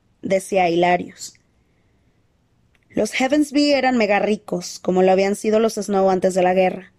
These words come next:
Sin embargo, pese a todos sus privilegios, Hilarius daba la impresión de sentirse constantemente oprimido. «Bueno, no sé», dijo Festus. «Creo que mi coral podría hacer sudar a cualquiera». «La mía es una canija».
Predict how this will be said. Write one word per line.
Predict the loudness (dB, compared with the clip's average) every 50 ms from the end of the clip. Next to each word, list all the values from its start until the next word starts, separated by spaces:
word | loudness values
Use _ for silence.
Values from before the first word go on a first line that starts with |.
| _ _ _ _ _ _ _ _ _ _
Sin | -10 -4 -2 0
embargo, | 0 0 0 0 0 0 0 0 0
pese | 0 -4 -4 -4 -4
a |
todos | 0 2 2 2 2
sus | -2 -4 -4
privilegios, | -2 -2 0 0 2 2 2 0 0 -2 -2 0 2 2 2 0 -6 -14 _ _
Hilarius | 0 2 2 2 2 2 0 -2 0 0
daba | 2 2 2 2
la | 2
impresión | -2 -2 -4 -4 -4 -4 -4 -4
de | -4 -6
sentirse | -6 -10 -6 -6 -6 -6 -4 -6 -6
constantemente | -4 -4 -4 -4 -4 -6 -6 -6 -2 -2 -2 0 0 0 0 0
oprimido. | -2 0 0 2 4 4 4 2 0 -4 _ _ _ _ -20 _ _ _ _ _ _ _ _ _ _ _ _ _ _ _ _ _ _ _
«Bueno, | -6 0 0 2 2 4 4
no | 4 2 2
sé», | 0 -6 -8 -10 -10 -12 _ _ _ _ _ _ _ _ _ _
dijo | -6 -2 0 0 0 0 -2 -2
Festus. | 2 0 0 0 -2 -10 _ -18 -18 -16 -18 -18 -20 -20 _ _ _ _ _ _ _ _ _ _ _
«Creo | 0 0 0 2
que | 2 2
mi | 2 2
coral | 2 0 0 0 -2 0 0
podría | 0 2 2 2 2 2 0
hacer | -2 -4 -6 -6 -6
sudar | -6 -4 -2 0 0 0
a | 0 0
cualquiera». | 0 -2 -2 -2 0 -2 -2 -2 -2 -8 -14 _ _ _ _ _ _ _ _ _ _ _ _ _ _ _ _ _ _ _ -4 -2
«La | 0 0
mía | 2 0 0 0 -2
es | -2 -2 -4
una | -4 -4 -4
canija». | -2 -2 0 2 2 2 0 0 -4 -10 -14 -14